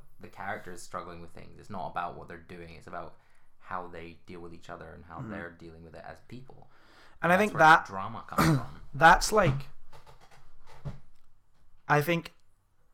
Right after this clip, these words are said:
Speaker 2: the way that, like, at the very least, like, mainstream movies are going, it's like, that's, that is the big element that they're forgetting.
Speaker 1: Yeah.
Speaker 2: Is that, like, anything can work,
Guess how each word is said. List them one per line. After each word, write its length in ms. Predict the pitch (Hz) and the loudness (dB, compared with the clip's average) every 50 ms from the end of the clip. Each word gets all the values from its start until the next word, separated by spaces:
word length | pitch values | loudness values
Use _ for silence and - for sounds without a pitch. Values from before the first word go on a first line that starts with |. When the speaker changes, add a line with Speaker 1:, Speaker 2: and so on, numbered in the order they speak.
| - _ - | -20 _ -4
Speaker 2:
the 140 | 139 151 | -2 0
way 280 | 147 131 139 135 139 143 | 2 4 4 4 4 4
that, 180 | 135 143 - 127 | 2 0 0 0
like, 200 | 120 110 - - | -2 -2 -2 -2
at 160 | 110 98 - | -6 -4 -6
the 80 | 135 | -4
very 220 | 123 147 135 131 131 | -2 -2 0 0 0
least, 180 | 131 131 - | -2 -2 -4
like, 140 | - - - | -6 -8 -8
mainstream 600 | 113 113 107 104 110 117 135 - - 143 - 120 | -8 -6 -4 -4 -2 -2 -2 -4 -4 -4 -6 -6
movies 280 | 110 110 110 117 - - | -6 -6 -8 -8 -6 -6
are 60 | 120 | -8
going, 300 | 110 117 117 131 139 135 | -6 -4 -4 -4 -4 -4
it's 140 | 113 - - | -6 -6 -8
like, 120 | - - - - | -10 -10 -10 -4
that's, 380 | - 107 117 - - - - - - | -2 -2 -2 -2 -4 -6 -10 -10 -10
that 340 | - 113 - 120 143 147 - | -8 -2 2 2 2 4 2
is 160 | - 147 147 | 0 -2 -2
the 100 | 139 139 | -4 -6
big 320 | 131 - - 123 117 110 - | -8 -6 -6 -4 -4 -4 -2
element 380 | 113 120 127 135 139 139 - | -4 -2 -2 -2 -4 -4 -6
that 100 | - - | -8 -10
they're 140 | - - - | -8 -8 -8
forgetting. 600 | - - - - - 123 143 - - - - - - - - - - | -8 -10 -10 -8 -6 -6 -6 -6 -10 -14 -16 -18 -18 -18 -18 -16 -16
Speaker 1:
Yeah. 140 | 101 90 - - - - - - - - - - - - _ - - _ - - | -14 -14 -14 -16 -16 -18 -18 -18 -18 -18 -18 -20 -20 -20 _ -20 -20 _ -8 0
Speaker 2:
Is 200 | - 139 143 135 | 2 2 2 2
that, 140 | 160 147 - | 0 0 0
like, 360 | 139 135 131 127 - - - - - - - - - - - - - - - - - - - - - - - - - - - - - | 2 0 0 -2 -6 -10 -10 -8 -8 -8 -8 -8 -8 -6 -6 -6 -6 -6 -8 -8 -12 -14 -18 -18 -18 -18 -18 -18 -18 -16 -16 -4 0
anything 520 | 151 165 170 196 226 214 - 233 220 202 | 4 6 6 6 6 4 2 0 0 0
can 220 | 180 196 170 147 156 | 0 0 -2 -2 0
work, 400 | 147 139 165 214 - - - | 4 4 4 4 4 -2 -8